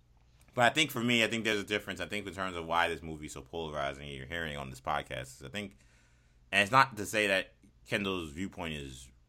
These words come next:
wrong or not accurate or not fair. There's a lot of people who feel that way. I think to me, to me, this, this movie, and, you know, for the,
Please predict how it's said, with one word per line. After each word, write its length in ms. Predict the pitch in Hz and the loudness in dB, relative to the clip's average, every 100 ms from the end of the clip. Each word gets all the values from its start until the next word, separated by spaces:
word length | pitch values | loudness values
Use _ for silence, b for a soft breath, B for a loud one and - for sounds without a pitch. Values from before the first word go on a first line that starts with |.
| _ _ | _ _
wrong 420 | 78 90 90 85 | -4 0 2 2
or 200 | 78 73 | 2 -2
not 240 | 71 85 - _ _ - - _ _ | 2 2 2 _ _ -20 -20 _ _
accurate 460 | 104 117 87 71 65 | 10 10 8 -6 -6
or 120 | 76 | -4
not 240 | 80 78 | -4 -4
fair. 440 | - 135 95 64 65 - - - | 6 8 8 6 -6 -16 -20 -20
There's 80 | - | -2
a 20 | |
lot 120 | 85 95 | 4 4
of 60 | |
people 180 | 101 87 | 2 -6
who 100 | 87 | -8
feel 240 | 82 120 | -2 2
that 160 | 95 67 | 2 0
way. 140 | 62 55 | -4 -4
I 120 | 90 | -2
think 200 | 101 85 | -2 -4
to 100 | 80 | -6
me, 440 | 82 101 92 82 - - _ _ - - - - - | -4 0 0 -2 -8 -20 _ _ -20 -20 -20 -20 -6
to 80 | 113 | 2
me, 200 | 131 120 | 4 4
this, 180 | 110 | 2
this 200 | 104 107 | -2 -4
movie, 340 | 110 120 113 113 | 0 2 4 6
and, 300 | 113 113 107 | 6 4 2
you 60 | |
know, 260 | 107 120 127 b b b | 4 4 2 b b b
for 160 | - | -2
the, 120 | 107 | 0